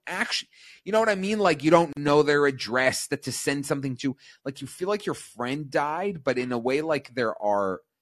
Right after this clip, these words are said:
things that you would do if your actual friend died that you could do to participate in the grief, to express your grief,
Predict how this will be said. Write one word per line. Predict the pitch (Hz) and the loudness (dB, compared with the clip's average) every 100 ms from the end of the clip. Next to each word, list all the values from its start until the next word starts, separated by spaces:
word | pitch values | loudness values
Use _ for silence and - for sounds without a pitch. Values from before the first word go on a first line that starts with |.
| _ _ _ | _ _ _
things | _ 180 202 165 | _ 0 0 -2
that | 175 - | -4 -6
you | 117 143 | -6 -2
would | 147 131 95 | 0 0 0
do | 143 143 | 2 2
if | 113 - | 2 -4
your | 104 110 | -4 -4
actual | - 117 131 - - 135 110 | -2 0 0 -4 -4 -2 -2
friend | - - 123 165 147 - | -6 -6 -4 -4 -4 -2
died | 98 95 | 0 0
that | 90 | -6
you | 101 - | -12 -14
could | - 202 196 135 | 0 2 2 -4
do | 82 62 | -10 -12
to | - | -16
participate | - - - 175 170 175 180 165 | -16 -14 -8 -4 -4 -2 -2 -2
in | 160 | -4
the | 147 | -6
grief, | 143 135 | -4 -4
to | - 90 | -4 -8
express | - - 135 135 | -8 -4 -2 -2
your | 139 | -6
grief, | 127 135 127 | -4 -4 -6